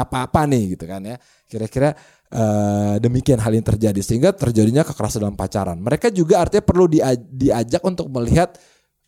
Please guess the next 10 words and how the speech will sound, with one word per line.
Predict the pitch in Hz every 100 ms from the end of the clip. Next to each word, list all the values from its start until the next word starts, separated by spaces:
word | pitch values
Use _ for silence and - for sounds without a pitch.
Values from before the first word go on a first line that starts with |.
| -
ingat | 165 180
loh | 175 170
para | 143 135
remaja | 139 131 131 123
ada | 127
hukum | 110 214 208
yang | 147 123
berlaku | 113 113 107 110
di | 104
sini. | - 95